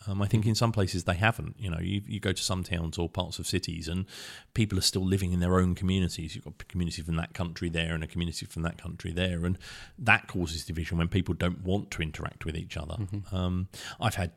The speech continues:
Speaker 1: uh, great experiences here with different communities. Just, um, last year, maybe because of being the chair, you know, getting to go to things that I'd never been to before. The, the local Hindu community invited me the, to their Diwali dinner and dance, and it was the most amazing night. It was something
Speaker 2: Mm.
Speaker 1: different to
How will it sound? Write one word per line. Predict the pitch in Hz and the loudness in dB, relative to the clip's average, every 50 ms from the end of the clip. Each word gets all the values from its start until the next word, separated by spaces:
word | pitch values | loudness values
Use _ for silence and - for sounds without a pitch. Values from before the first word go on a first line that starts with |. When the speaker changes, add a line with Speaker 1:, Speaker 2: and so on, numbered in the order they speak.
| - 90 | 2 4
Speaker 1:
uh, | 85 85 87 87 - - | 4 4 4 2 -2 -2
great | - 110 120 - - | 2 2 2 2 2
experiences | 104 - - - 90 82 85 - - - - 82 - | -4 -6 -6 -4 -2 -4 -4 -4 -6 -4 -4 -4 -4
here | - 87 85 | -2 -2 -2
with | 80 78 - | -2 -2 -4
different | - 87 - - - - | -8 -8 -8 -8 -8 -4
communities. | - 85 85 82 80 - - 82 - - | -2 0 0 0 0 -2 -2 -4 -2 0
Just, | 95 87 - - - - | -2 -2 -2 -2 -2 0
um, | 90 87 85 85 85 85 | 2 2 4 4 2 2
last | 85 98 107 107 - - - | 4 4 4 4 4 0 -2
year, | 80 | 0
maybe | 82 82 85 80 82 78 - _ _ _ _ - | 2 2 2 0 -2 -8 -10 _ _ _ _ -10
because | - 85 - 92 - - | -8 0 0 0 0 0
of | 92 | 0
being | 92 85 82 80 | 2 2 2 2
the | 76 | -2
chair, | - - - 117 104 90 85 - - - - - - - - - | -2 4 4 4 4 4 0 -6 -10 -14 -18 -16 -16 -18 -14 -4
you | - 175 | 0 0
know, | 113 85 | 0 0
getting | 85 - 104 95 92 90 | 2 2 2 2 2 -2
to | - 87 | -2 0
go | - 113 131 135 | 2 4 6 6
to | - - | 4 2
things | 85 - 85 76 78 - | -2 -4 -4 -6 -6 -4
that | - 87 | -4 -2
I'd | 90 87 82 - | -2 -2 0 0
never | 101 95 92 87 | 0 2 2 2
been | 87 87 82 | 0 0 0
to | 82 - 85 80 | 0 -2 -4 -6
before. | - - 85 - - 147 135 | -6 -8 -8 -4 0 0 2
The, | 92 90 92 - - - - - | 2 2 0 -2 -8 -18 -16 -8
the | - 165 | -2 0
local | 170 156 - 87 | 0 0 0 2
Hindu | - 127 151 156 117 92 82 | 4 4 4 4 4 0 0
community | - - 87 82 80 78 - 90 | 0 0 -2 0 0 0 -2 -2
invited | 85 85 95 95 92 - - 85 | -2 0 2 0 0 0 0 0
me | 87 90 | 0 0
the, | 85 - 98 90 | 0 0 -2 -2
to | - - - 98 | -2 -2 -2 2
their | 90 90 80 | 2 2 2
Diwali | - 92 92 101 95 92 87 85 | 2 0 0 0 0 2 0 0
dinner | - 95 87 87 | 0 2 2 2
and | 85 87 | 2 2
dance, | 87 - 110 98 82 - - - - 117 | 2 2 2 2 2 0 -2 -4 0 2
and | 123 135 | 2 2
it | - - | 2 2
was | 135 127 - | 0 0 2
the | - 139 | 2 2
most | 139 143 147 143 - - | 4 4 4 4 4 4
amazing | 143 139 131 131 131 135 151 151 151 147 139 127 117 123 117 | 4 6 6 8 8 8 8 8 8 8 8 8 8 8 8
night. | 120 117 90 76 - - | 8 6 6 4 2 -2
It | - | -2
was | - 107 - | -2 0 4
something | - 127 107 104 104 101 | 4 4 6 4 2 2
Speaker 2:
Mm. | |
Speaker 1:
different | 120 127 - - 117 - - | 2 0 0 0 -2 -2 -2
to | 123 | -6